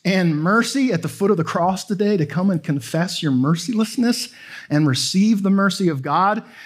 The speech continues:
And there's also the power of God in his mercy that will change us. You can be a person of mercy.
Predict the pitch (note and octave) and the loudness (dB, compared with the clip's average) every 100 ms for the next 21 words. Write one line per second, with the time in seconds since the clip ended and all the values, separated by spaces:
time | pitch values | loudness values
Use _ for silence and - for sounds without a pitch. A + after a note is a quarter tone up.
0 | - D3+ D3 C#3+ F#3+ G3 D#3 A#2 - F3+ | -6 0 2 2 2 0 -2 -2 -2 0
1 | G#3+ A3+ G3 G3 G3 G#3 G#3 D#3+ C#3+ C#3 | 0 0 -2 0 2 0 0 -2 -2 -2
2 | D3 F#3 F#3+ A3 G3+ F3 D3+ D3 - G3 | 0 2 2 0 2 0 -2 -6 -4 0
3 | G3+ G3 D3+ C#3+ - E3+ G3 A3+ A3+ - | 2 0 -2 -4 -2 2 4 4 0 -2
4 | G#3 G3+ G3+ E3+ G3+ D3 B2 - F3 - | 0 2 0 0 0 -2 -4 -2 -2 -2
5 | E3+ E3+ F#3+ F3+ - B2+ | -4 -2 -2 -2 -4 -10